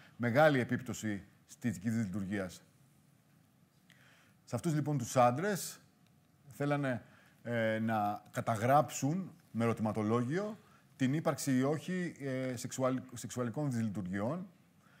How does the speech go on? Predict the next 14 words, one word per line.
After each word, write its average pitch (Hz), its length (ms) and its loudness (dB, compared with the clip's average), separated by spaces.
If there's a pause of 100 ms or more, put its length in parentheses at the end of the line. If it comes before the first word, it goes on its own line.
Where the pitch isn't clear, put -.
(580)
ε, 120 340 -4
στην 120 320 0
αρχ-, 110 200 0
στην 123 220 0
αρχή, 117 260 -2
στη, 131 220 -2
στην 120 200 -2
αρχή 156 180 -2
της 120 140 -2
διάγνωσης 120 720 2
και 185 180 -6
κατά 160 220 -2
τη 147 140 -2
διάρκεια 147 680 0